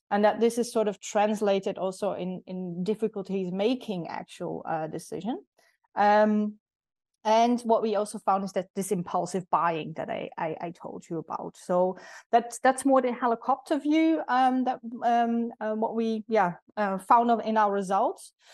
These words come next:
And then we zoomed in on, on these,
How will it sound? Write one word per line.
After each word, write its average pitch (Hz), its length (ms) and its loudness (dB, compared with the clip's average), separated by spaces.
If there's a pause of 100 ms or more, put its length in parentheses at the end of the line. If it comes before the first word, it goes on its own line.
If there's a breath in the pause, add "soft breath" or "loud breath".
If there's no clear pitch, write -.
(140 soft breath)
And 220 100 0
then 311 160 6
we 320 180 6
zoomed 269 320 4
in 285 320 -2
on, 190 400 -2 (100)
on 180 280 -4
these, 180 400 -6